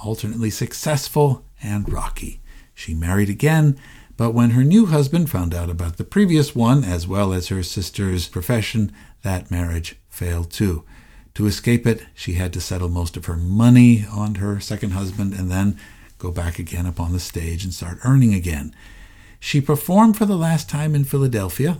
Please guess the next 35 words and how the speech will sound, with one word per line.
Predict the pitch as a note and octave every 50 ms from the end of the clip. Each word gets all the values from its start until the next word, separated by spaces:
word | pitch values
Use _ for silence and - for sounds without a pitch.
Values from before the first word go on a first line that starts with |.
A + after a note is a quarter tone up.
| - -
again | - E2 E2+ F2+ F2+ G#2+ C3+ C3+ C3+ - - -
at | - -
the | E3 D#3+
Walnut, | C#3+ C#3 C3+ C3 B2+ B2+ C3+ C3+ - - - _ _ _ -
on | - F#2 F2+
October | F2 F2 - - A#2+ B2+ C#3 C#3+ D3 C#3
fourteenth, | - C#3 C3+ B2+ - - - A#2 A2+ A2+ - - - -
eighteen | C3 B2+ - - - B2 B2 A#2+
sixty-three. | A#2+ - - A#2 - - - - A#2 - - - A2 G#2+ G2+ F2+ D2+ D#2+ - _ _ _ _ - - - _
"Houses | - - - F#3+ A#3 A3 F#3+ D#3 C#3 F#2+ F2+ - -
crowded, | - - - G3+ G3 G#3+ G#3+ G3+ D3+ C3+ G2+ - - - - -
hundreds | - A#3+ C4 A3+ D3+ B2 A2 G2+ - -
turned | - - B3 C#4 C4+ A3 E3 F3
away," | G3 A3+ C#4+ C#4+ C4+ - - A2 - - - _ -
said | - - - D2+ C#2 -
all | C#2 D#2 D2+
the | C#2+ D#2+
newspaper | E2 F#2+ G2+ F2+ - D#2 D#2 D2+ - - - -
ads. | F2+ D#2 D2 D#2+ F#2 - - - _ _ _ _ _ _ _ _ _ _ _ _ _ _ _
And | - E3 F#3+
these | A3+ C4 B3+ -
performances | - A#3 G#3+ - A3 G#3+ G3+ F#3+ - - F#3+ D#3+ -
must | G3 G3 - -
have | F#3+ D3+
been | E3 E3 D#3+
quite | - D#3+ D#3+ - -
stressful | - - - - G2 D#2+ - - - - E2+ D2+ - F#2 - -
for | - - E2
Tilly | D#2 - - F2 E2 E2 D#2+
Herron, | - - F2+ F#2+ A2 B2+ B2
because | A2+ G2+ - G#2+ G2+ - - -
only | B2 B2+ C#3 D3 D#3+ E3
a | E3 D#3
month | D3 C#3 D3+ D3+ D3 C3+ - -
before | - C#3+ B2+ - - - - D3 C#3+ C3 G2 E2+ D2